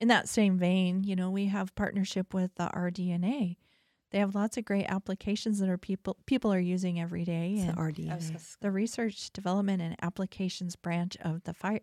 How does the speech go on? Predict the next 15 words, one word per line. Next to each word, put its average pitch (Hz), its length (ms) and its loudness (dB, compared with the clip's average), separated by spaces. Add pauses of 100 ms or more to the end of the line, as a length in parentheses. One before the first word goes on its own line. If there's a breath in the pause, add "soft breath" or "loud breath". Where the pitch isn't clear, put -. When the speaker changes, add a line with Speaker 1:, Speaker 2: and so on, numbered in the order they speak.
Speaker 1:
the 180 380 0
U 175 180 -4
S 180 120 -6
Forest 302 300 0
Service. - 480 -12 (800 soft breath)
So, 190 560 4
for 208 160 0
example, 220 380 2
you 208 140 4
might 185 240 2
have 190 120 0
heard 180 320 -2
of 180 300 -2 (140)
ifdidis - 760 -4 (800)
or 175 600 -2